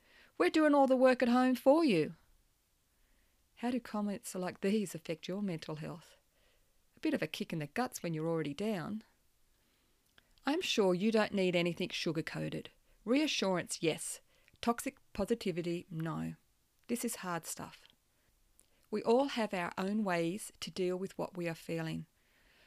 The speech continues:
Some cope by deflecting and ignoring. They don't want to deal with it, so it's pushed to the side, or they look to blame someone else.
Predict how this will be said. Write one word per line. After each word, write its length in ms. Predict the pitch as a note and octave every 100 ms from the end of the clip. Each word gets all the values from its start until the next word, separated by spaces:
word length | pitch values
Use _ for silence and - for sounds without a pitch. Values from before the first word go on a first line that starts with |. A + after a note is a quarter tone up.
| _
Some 300 | - A#3 C4+
cope 360 | - B3+ G#3 - _
by 140 | F3
deflecting 720 | E3 D#3+ - E3 - G3 A3+ - -
and 100 | F3+
ignoring. 540 | F3 F3 E3 D#3+ D#3+ - _ _ _ _ _ _
They 120 | E3
don't 220 | D#3 D#3+
want 200 | D#3+ B3+
to 80 | C#4
deal 160 | A#3+ A3
with 180 | G#3+ A3
it, 200 | G#3+ -
so 280 | - - D3+
it's 160 | - -
pushed 340 | - F3 -
to 80 | C#4
the 120 | D4+
side, 560 | C#4 G3 F#3 F#3 F#3 - _ - _ _
or 100 | F#3
they 120 | F3
look 180 | E3+ E3+
to 80 | F3+
blame 300 | E3 E3 E3
someone 380 | - E3 D#3+ E3
else. 380 | D#3+ D#3+ -